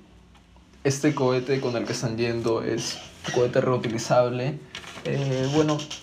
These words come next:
al, al decir reutilizable no se refieren a, al impacto que puede tener en el ambiente,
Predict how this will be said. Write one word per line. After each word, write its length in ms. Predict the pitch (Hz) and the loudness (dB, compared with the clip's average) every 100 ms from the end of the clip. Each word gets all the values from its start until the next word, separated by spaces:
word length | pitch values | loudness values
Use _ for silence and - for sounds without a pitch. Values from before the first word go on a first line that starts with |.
| - - | -10 0
al, 640 | 123 123 127 127 123 - - - - - - - | 2 2 2 2 2 0 -6 -16 -20 -20 -4 0
al 120 | 147 | 2
decir 280 | 147 190 - | 2 2 4
reutilizable 960 | 190 139 123 123 - - 143 135 139 | 4 4 2 2 4 6 6 6 4
no 120 | 131 | 2
se 140 | 120 139 | 4 4
refieren 560 | 123 - 127 123 127 | 2 2 2 2 2
a, 400 | 117 107 - - - - - - | 0 0 -2 -8 -14 -20 -12 0
al 240 | 127 120 | 2 2
impacto 480 | 113 123 123 127 127 | 2 6 6 4 0
que 100 | 120 | 2
puede 220 | 127 127 | 4 2
tener 380 | 123 110 117 123 | 2 0 2 2
en 140 | 120 | 2
el 140 | 113 107 | 2 0
ambiente, 760 | 107 110 120 117 113 120 117 | 0 0 0 0 -2 0 2